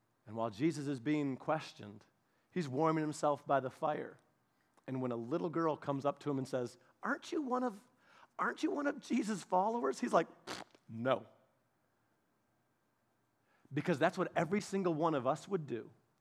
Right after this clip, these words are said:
if the person that we thought was Lord and King is now letting himself be taken. And then not only that,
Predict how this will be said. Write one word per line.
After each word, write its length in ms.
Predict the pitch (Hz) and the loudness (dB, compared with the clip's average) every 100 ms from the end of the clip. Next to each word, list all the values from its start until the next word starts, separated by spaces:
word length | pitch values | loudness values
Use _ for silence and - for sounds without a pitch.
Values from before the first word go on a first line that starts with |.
| _ _ _ _ _ _ _ _ _ _ _ _ _ _ - | _ _ _ _ _ _ _ _ _ _ _ _ _ _ -2
if 180 | 180 - | 0 0
the 100 | 151 | -2
person 540 | - - 214 - 220 | -2 2 2 2 -2
that 160 | 175 151 | -2 0
we 120 | 156 | 0
thought 460 | 151 - 165 190 254 | 0 4 4 4 0
was 200 | 202 170 | -6 -2
Lord 300 | 170 170 160 | 0 2 2
and 180 | 135 120 | -2 -6
King 320 | - 175 98 98 _ _ _ _ _ _ _ _ | -6 -6 -8 -14 _ _ _ _ _ _ _ _
is 180 | - 120 | -6 -2
now 300 | 147 131 131 - _ | 2 2 2 -4 _
letting 380 | 131 143 151 190 | 0 6 6 6
himself 480 | 190 156 151 143 - | 2 0 2 2 2
be 100 | 139 | -4
taken. 400 | - 165 - 76 - _ _ _ _ _ _ _ _ _ _ _ _ _ - | -2 -6 -6 -16 -18 _ _ _ _ _ _ _ _ _ _ _ _ _ 0
And 160 | - 185 | 6 10
then 180 | 285 254 | 10 12
not 220 | 233 294 | 10 10
only 320 | 294 262 202 | 8 6 2
that, 500 | 147 185 294 147 127 | 4 6 6 4 2